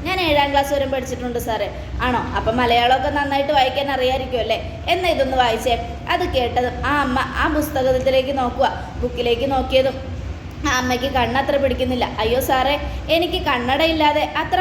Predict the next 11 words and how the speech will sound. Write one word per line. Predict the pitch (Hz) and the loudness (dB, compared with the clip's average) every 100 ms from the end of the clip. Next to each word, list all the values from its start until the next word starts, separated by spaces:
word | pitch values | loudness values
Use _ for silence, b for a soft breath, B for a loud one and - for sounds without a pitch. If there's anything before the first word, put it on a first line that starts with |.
| 359 | 2
പെട്ടെന്നൊന്നും | 330 311 320 330 339 | 0 -2 -2 -2 0
വായിക്കാൻ | 302 - 427 294 | 0 0 -2 -2
പറ്റില്ല, | - 277 240 - | -4 -2 -4 -2
തിമിരമുള്ളതാ | 247 226 226 294 311 302 302 | -2 -2 0 2 2 2 0
സാറേ." | 285 254 240 - - - - | 2 0 -2 -6 -10 -8 -2
"ഓഹോ, | 247 247 202 - - - 311 | 0 0 -4 -6 -8 -4 0
അപ്പൊ | 349 254 | 2 4
ആ | 226 302 | 2 0
നിൽക്കുന്ന | 330 349 359 339 | -2 -4 -2 2
ആള് | 330 339 | 2 4
തന്നെയാണ് | 339 339 330 320 | 2 2 0 0